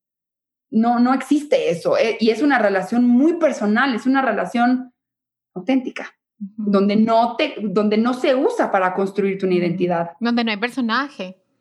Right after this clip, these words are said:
Speaker 1: No hay personaje. Entonces, para mí ese es, ese es mi camino espiritual,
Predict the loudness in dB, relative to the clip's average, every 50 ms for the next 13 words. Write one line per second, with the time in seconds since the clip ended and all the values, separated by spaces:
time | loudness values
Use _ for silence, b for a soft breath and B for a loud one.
0 | _ _ -2 2 2 4 4 2 0 -2 0 -2 -2 0 0 -2 -2 0 -2 0
1 | 0 0 0 -2 -4 -6 -8 -4 -2 -2 -2 0 0 0 0 2 2 2 0 0
2 | -4 -8 -16 _ _ _ _ _ _ _ _ -2 -2 0 2 2 2 2 2 2
3 | 0 0 0 0 0 0 -4 -4 -4 -4 -2 0 -2 -2 0 0 2 2 4 4
4 | 2 2 0 0 0 0 0 -2 -2 -2 -2 -2 -2 -2 0 0 0 0 2